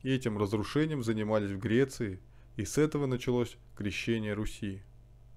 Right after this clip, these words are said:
Деяния, пятая глава, сорок второй стих. «И всякий день в храме, и по домам не переставали учить и благовествовать об Иисусе Христе».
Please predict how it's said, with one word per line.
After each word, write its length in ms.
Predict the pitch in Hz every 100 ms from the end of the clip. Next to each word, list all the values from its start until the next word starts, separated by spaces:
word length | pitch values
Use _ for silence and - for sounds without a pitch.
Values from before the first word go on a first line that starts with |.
| - - - - - - - - - - - - - - - -
Деяния, 580 | 104 104 120 135 131 123
пятая 420 | - 113 110 107
глава, 380 | 101 101 104 131
сорок 300 | 131 113 110
второй 300 | - 104 101
стих. 360 | - - 101 - - - - - - - - -
«И 120 | - 101
всякий 500 | - 123 139 139 139
день 280 | 110 120
в 60 | 123
храме, 540 | - 104 107 117 104 92 - - - - -
и 60 | 113
по 160 | -
домам 480 | 107 101 110 123 107 - -
не 140 | 104 95
переставали 640 | - 98 - 104 135 147
учить 440 | 143 131 - 113 - - - - - - - -
и 80 | 107
благовествовать 840 | 101 104 98 107 131 - 117 117 -
об 220 | 110 101
Иисусе 540 | 98 92 - 131 123
Христе». 640 | - 104 101 - 90 90